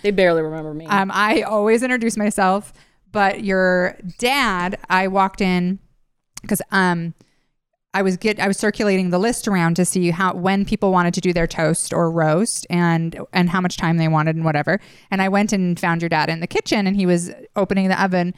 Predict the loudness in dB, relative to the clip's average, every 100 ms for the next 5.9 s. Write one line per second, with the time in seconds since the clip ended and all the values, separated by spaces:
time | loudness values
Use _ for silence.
0 | _ _ -2 0 0 -2 -4 -4 -4 0
1 | 2 2 0 -2 -2 0 2 2 0 0
2 | -2 0 0 0 0 0 2 0 -2 0
3 | 0 0 -2 0 0 -2 -2 0 0 2
4 | 0 0 2 2 2 0 0 -4 -20 -20
5 | -20 _ _ -8 -2 0 2 2 0